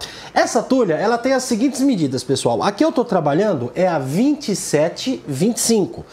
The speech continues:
mas existem outras medidas, tá? Anotem aí, coloca aí na tarjetinha aí. A vinte e sete vinte e cinco, que é esta daqui, ela tem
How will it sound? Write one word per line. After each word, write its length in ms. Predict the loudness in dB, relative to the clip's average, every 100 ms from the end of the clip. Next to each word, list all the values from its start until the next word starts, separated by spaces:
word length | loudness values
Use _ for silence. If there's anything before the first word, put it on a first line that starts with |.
| -20 -16 -2
mas 300 | 0 2 2
existem 500 | 0 0 0 0 2
outras 460 | 2 2 0 0
medidas, 520 | 2 2 0 0 -2 -2
tá? 300 | -2 -2 -8 -16 -4
Anotem 420 | 0 0 0 0
aí, 200 | 0 0
coloca 340 | 2 2 2 0
aí 100 | 0
na 120 | 0
tarjetinha 580 | 0 0 0 -2 -2 -2
aí. 140 | -2
A 80 | -2
vinte 280 | 0 0 0
e 40 |
sete 320 | 0 0 0
vinte 180 | -2 -2
e 40 |
cinco, 340 | 0 -2 -2 -2
que 200 | 0 2
é 60 |
esta 480 | 2 0 -2 -2 -2
daqui, 500 | -2 0 0 0 -2 -8 -20 -6
ela 220 | 0 0 0
tem 300 | -2 -4